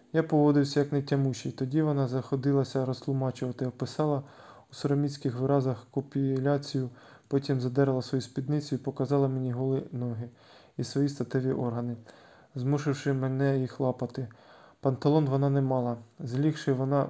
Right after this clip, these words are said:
потягнула мене на себе і своєю рукою встала між член у вагіну. Ми нажирувалися з нею у смак.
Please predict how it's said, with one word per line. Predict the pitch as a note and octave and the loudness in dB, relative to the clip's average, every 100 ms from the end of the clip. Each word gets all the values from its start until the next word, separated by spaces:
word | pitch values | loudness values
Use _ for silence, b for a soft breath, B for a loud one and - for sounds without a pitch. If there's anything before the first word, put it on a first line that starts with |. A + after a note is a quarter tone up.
| - | -4
потягнула | C#3 - C3 C#3 C3+ | -8 -4 -2 0 0
мене | B2+ C3 | 0 -2
на | B2+ | -4
себе | A#2+ D3 C#3 C3 | -2 -2 0 -2
і | |
своєю | - C3 B2+ | -2 -2 -2
рукою | A#2+ C#3 C3 | -2 0 -2
встала | - C#3 B2+ B2 | -2 -4 -2 -2
між | A#2+ A2+ | -4 -4
член | C#3 B2+ | -4 -2
у | |
вагіну. | B2 A#2 A#2 A2+ A2 B B B B B B - | -4 -6 -8 -10 -14 B B B B B B 2
Ми | D#3 | 4
нажирувалися | C#3+ C3 C3+ C3+ D3+ D3+ C#3+ C#3+ | 4 4 6 6 6 6 4 2
з | B2 | 0
нею | C3+ C3 B2+ | 0 0 -2
у | B2+ | -4
смак. | A#2+ B2+ A#2 A2+ | -6 -4 -4 -4